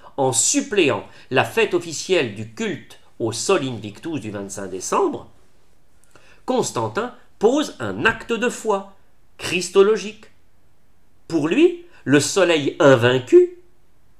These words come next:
c'est Jésus-Christ, ressuscité. C'est lui le soleil de justice, comme chanta jadis le prophète Malachie.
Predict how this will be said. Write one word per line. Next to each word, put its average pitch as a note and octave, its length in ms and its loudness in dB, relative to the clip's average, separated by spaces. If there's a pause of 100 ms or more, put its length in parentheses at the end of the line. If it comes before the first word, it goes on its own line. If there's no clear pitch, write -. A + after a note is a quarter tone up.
(340)
c'est F#3 320 2
Jésus-Christ, C3+ 840 -6 (1160)
ressuscité. B2 960 -6 (1400)
C'est - 240 0
lui B3+ 360 -2 (120)
le C#3+ 160 2
soleil E3 360 2
de C#3+ 120 2
justice, C#3 680 -8 (340)
comme C#3 180 0
chanta C#3+ 400 -2
jadis A#2 440 -4
le - 100 -6
prophète A2+ 440 -6
Malachie. G2+ 580 -8